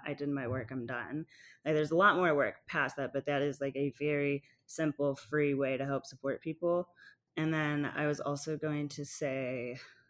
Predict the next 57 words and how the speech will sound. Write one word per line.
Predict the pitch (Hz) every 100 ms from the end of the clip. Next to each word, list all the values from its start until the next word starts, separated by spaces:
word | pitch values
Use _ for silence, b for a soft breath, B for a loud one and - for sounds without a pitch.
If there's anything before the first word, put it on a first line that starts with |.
| -
I | 170
know | 170
that | 170
I'm | 156 151
mildly | 156 151 151 156
guilty | 143 147 143 147
of | 143
it | 147
just | 139 143
because | 143 147 143
I'm | 143
seeing | 143 143 139
a |
lot | 135 143
of | 143
new | 143
exciting | 135 - 143 139
stuff, | 139 143 143
but | 143
when | 147
you | 151
go | 151 147
on | 151
these | 151 139
frenzies | - 151 139 139 151 151 147 - B B B B 165
of | 147 135 -
adding | 156 147 143
all | 139 139
of | 135
these | 143 139
new | 139 143 143 135 139 - b -
Black | 143 127
travelers | - 135 127 139 143 139
and | 143 139
whoever | 139 127 120 139
to | - 143 139 131 127 135 b b b -
like, | 135 - - -
"Oh, | 262
wow, | 196 190 156
this | 160
sounds | 165 160
like | 156
a | 151
cool | - 156
account. | 151 147 -
I'm |
gonna | 135
follow | - 143 147
that. | 175 151
I'm | 143
gonna | 135
follow | 147 147 147
that. | 165 - -
I'm |
gonna | 135 139
follow | 135 139 143
that." | 160